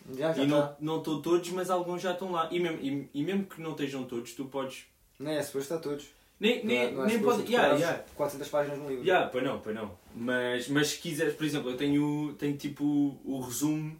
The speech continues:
Speaker 2: deste livro, porque
Speaker 1: Uhum.
Speaker 2: o gajo ainda por cima faz princípios, portanto é fácil tu escreveres, tipo,
Speaker 1: Yeah.
Speaker 2: tu vais escrevendo tipo princípio um, princípio dois,
Speaker 1: Yeah.
Speaker 2: e assim depois fazes tipo se calhar um exemplo de cada princípio.
Speaker 1: Certo.
Speaker 2: E eu, eu tenho isso tipo em resumo e às vezes vou lá,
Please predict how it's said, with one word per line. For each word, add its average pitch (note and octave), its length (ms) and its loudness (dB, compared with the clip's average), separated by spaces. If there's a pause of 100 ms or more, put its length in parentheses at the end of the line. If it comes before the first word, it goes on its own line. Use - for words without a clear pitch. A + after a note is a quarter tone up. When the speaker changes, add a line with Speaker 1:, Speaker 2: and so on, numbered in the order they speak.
(100)
Speaker 2:
deste C3 360 -4
livro, C#3+ 320 -2 (120)
porque B2+ 160 -6
Speaker 1:
Uhum. B2+ 60 -2
Speaker 2:
o - 20 -2
gajo C3 180 0
ainda C3+ 120 -2
por - 80 -6
cima A#2 180 -6
faz A2+ 180 -10
princípios, C#3+ 600 -4
portanto C#3 320 -6
é C#3+ 80 -2
fácil C#3+ 460 -4
tu - 80 -8
escreveres, C#3+ 460 -2
tipo, C3+ 100 -6
Speaker 1:
Yeah. B2 160 -4
Speaker 2:
tu - 20 -2
vais A#2+ 120 -4
escrevendo A#2+ 280 -6
tipo A2 140 -10
princípio B2+ 440 -4
um, F3 200 2
princípio B2+ 360 -6
dois, D3 300 -2
Speaker 1:
Yeah. B2 220 -6
Speaker 2:
e - 80 -2
assim A2+ 160 -6
depois B2 180 -4
fazes B2 260 -4
tipo A#2 140 -12
se - 80 -16
calhar A#2+ 160 -6
um B2 80 -4
exemplo B2 380 -4
de - 60 -14
cada A#2+ 200 -6
princípio. G#2+ 640 -8
Speaker 1:
Certo. G#2 220 -6 (180)
Speaker 2:
E A#2 260 0
eu, C3 160 2
eu C3+ 300 -2
tenho C#3+ 200 2
isso - 140 -2
tipo C#3 180 -6
em C3 80 -2
resumo C#3 320 -4
e D#3+ 80 -2
às D#3 140 -2
vezes D#3 240 -4
vou E3 160 -4
lá, E3+ 300 -2